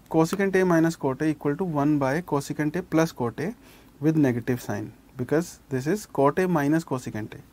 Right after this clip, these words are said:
So with a negative sign I can write one by cosecant A plus cot A and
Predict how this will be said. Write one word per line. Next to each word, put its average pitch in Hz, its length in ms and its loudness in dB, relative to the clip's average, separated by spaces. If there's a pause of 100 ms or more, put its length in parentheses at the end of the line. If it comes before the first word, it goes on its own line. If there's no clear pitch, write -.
(500)
So - 160 -6
with 143 160 2
a 165 60 4
negative 143 420 2
sign 147 220 -2
I 139 120 0
can 143 180 -4
write 131 280 -2
one 135 280 2
by 127 340 -2 (840)
cosecant 143 560 -2
A 202 160 -2 (340)
plus 190 280 2
cot 120 320 -4
A - 100 -12 (2750)
and 139 300 -2